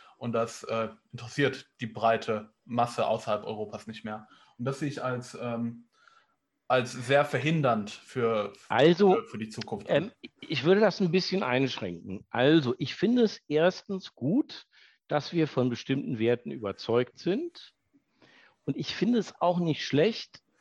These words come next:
Speaker 2: dass wir andere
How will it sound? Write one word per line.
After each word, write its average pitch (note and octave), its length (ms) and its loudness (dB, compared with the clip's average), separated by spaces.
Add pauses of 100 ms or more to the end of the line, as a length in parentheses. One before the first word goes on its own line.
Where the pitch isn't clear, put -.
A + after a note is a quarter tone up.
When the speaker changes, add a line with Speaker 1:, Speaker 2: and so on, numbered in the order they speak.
(140)
Speaker 2:
dass - 480 -4 (800)
wir D3+ 760 2 (1300)
andere E3+ 800 6